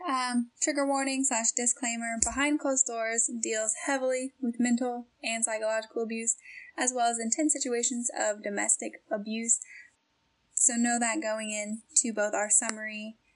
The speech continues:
and our breakdown. But with that, sure, yeah, I'll get started. Um, so we open up Behind Closed Doors with the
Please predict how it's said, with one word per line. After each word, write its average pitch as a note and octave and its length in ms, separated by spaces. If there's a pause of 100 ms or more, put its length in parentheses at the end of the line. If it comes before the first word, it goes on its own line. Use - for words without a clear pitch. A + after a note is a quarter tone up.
(360)
and G#3 400 (120)
our F#3+ 460 (580)
breakdown. - 760
But A#3+ 300
with B3+ 200
that, D#4+ 220
sure, E4+ 320
yeah, E4+ 180 (140)
I'll B3 140
get C#4 80
started. C4 300 (520)
Um, C#4 320
so D4+ 240
we D4+ 240
open F#4 460
up A3 320 (560)
Behind A#3 380
Closed A#3 300
Doors G#3 520
with G#3+ 280 (220)
the G#3 360